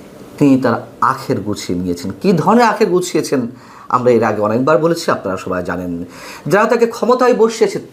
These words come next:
তাদের কোনো অপকর্মের বিরুদ্ধে তিনি কখনো টু শব্দটি উচ্চারণ করেননি। চাঁদাবাজ, দখলবাজদের বিরুদ্ধে তিনি কোনো ব্যবস্থা গ্রহণ করেননি, বরং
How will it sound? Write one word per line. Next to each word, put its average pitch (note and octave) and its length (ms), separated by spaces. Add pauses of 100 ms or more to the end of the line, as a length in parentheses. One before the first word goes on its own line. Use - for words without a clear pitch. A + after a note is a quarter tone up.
(140)
তাদের F#3+ 200 (240)
কোনো A3 160 (140)
অপকর্মের F#3+ 600
বিরুদ্ধে E3+ 380
তিনি E3 120 (100)
কখনো D3+ 200 (160)
টু B3 80 (120)
শব্দটি A2 380
উচ্চারণ F#2+ 420
করেননি। F#2 300 (420)
চাঁদাবাজ, D3+ 400 (140)
দখলবাজদের C#3 720
বিরুদ্ধে C3 380 (120)
তিনি C3 140 (100)
কোনো B2+ 160 (520)
ব্যবস্থা B2+ 360 (100)
গ্রহণ G2 260
করেননি, F#2 340
বরং F3+ 140